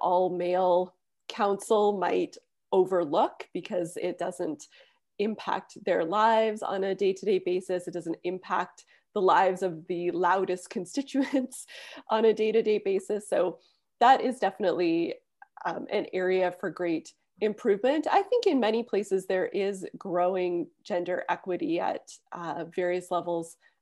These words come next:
of government and a greater, um, sense that political parties need to advance a gender equitable slates in order to be kind of taken seriously.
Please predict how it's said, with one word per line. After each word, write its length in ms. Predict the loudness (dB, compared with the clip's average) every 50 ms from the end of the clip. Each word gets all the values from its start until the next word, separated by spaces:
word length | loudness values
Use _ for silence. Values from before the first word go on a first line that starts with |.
| _ _
of 200 | -4 -4 -2 0
government 600 | 0 0 2 2 0 0 0 0 -2 -2 -4 -6
and 140 | -6 -6 -6
a 60 | -6
greater, 580 | -6 -4 -4 -2 -2 0 0 0 0 0 -2 -4 -10 _ _ _ _ _ _ _ -14
um, 320 | -12 -10 -10 -10 -10 -12 -14 -18
sense 760 | -20 -20 -20 -2 0 2 2 2 0 -4 -10 -16 -18 -18 -18 _ -12
that 580 | -8 -4 -2 0 2 2 0 -2 -4 -10 -18 -20 -6
political 380 | -4 -2 -2 -2 -4 -8 -10
parties 520 | -6 -4 -2 -2 -2 -2 -2 -4 -6 -6 -6
need 400 | -6 -4 -4 -4 -4 -6 -6 -10
to 400 | -12 -8 -4 -2 0 0 0 -2 -2
advance 720 | -6 -8 -6 -4 -4 -4 -4 -4 -6 -8 -8 -12 -14 -16 -10 -6
a 320 | -4 -2 -2 -2 -4 -4 -8 -6
gender 520 | -4 -4 -4 -2 -2 -2 -2 -2 -4 -6 -4 _
equitable 720 | -4 -4 -4 -4 -6 -6 -2 -2 -2 0 0 0 -2 -4 -6 _
slates 640 | -20 -20 -16 -8 -4 -2 0 0 -2 -2 -6 -6 -6
in 100 | -4 -4
order 260 | -4 -4 -4 -4 -6
to 140 | -8 -10 -10
be 380 | -10 -6 -4 -4 -4 -6 -8 -14 _ -12
kind 120 | -8 -8
of 100 | -8 -8
taken 320 | -8 -8 -8 -6 -6 -8 -8
seriously. 720 | -6 -6 -6 -6 -6 -8 -10 -12 -10 -10 -10 -10 -10 -14